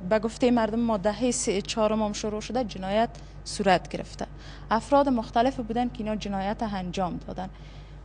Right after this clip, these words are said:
و بعد از این که جلسهٔ بن یا کنفرانس بن می‌گیرن، در اوجه فقط به خواست او کشورهایی که در افغانستان زی دخل بودن، به خواست از اونا نماینده میره در اوجه. مثلاً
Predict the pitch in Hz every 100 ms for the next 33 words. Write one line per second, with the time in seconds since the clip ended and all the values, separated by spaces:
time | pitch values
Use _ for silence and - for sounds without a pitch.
0 | - 208 214 214 208 - 220 220 214 233
1 | 302 277 233 269 254 254 226 208 - 190
2 | 208 220 220 - 262 220 190 247 214 208
3 | 214 214 226 247 240 190 214 214 208 196
4 | 226 302 285 240 262 269 277 277 285 -
5 | - - - 202 202 233 - 294 214 220
6 | - 330 339 - 254 - 359 311 277 247
7 | 226 226 233 226 214 214 - 214 214 -
8 | 277 240 202 196 208 214 220 202 208 285
9 | 285 226 262 277 - 214 208 226 294 339
10 | - - 220 220 208 208 226 226 311 339
11 | 285 262 247 285 302 - 247 254 247 240